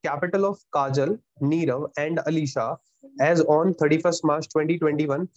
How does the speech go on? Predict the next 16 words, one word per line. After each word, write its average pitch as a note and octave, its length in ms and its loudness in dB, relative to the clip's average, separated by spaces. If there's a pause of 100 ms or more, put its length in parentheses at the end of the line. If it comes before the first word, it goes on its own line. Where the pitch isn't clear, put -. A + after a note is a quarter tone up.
(320)
amounted D#3+ 520 0
to F#3 80 4
rupees D#3 380 0 (280)
ninety D#3+ 380 0
thousand, D#3 420 2 (220)
three D3 120 2
lakh E3 160 -2
thirty D#3+ 240 -2
thousand D3 340 -2
and E3 160 -2
six - 200 -12
lakh D#3+ 120 -4
sixty C#3+ 280 -2
thousand C#3+ 340 2
respectively। A#2 520 -4
समझो, C#3+ 240 2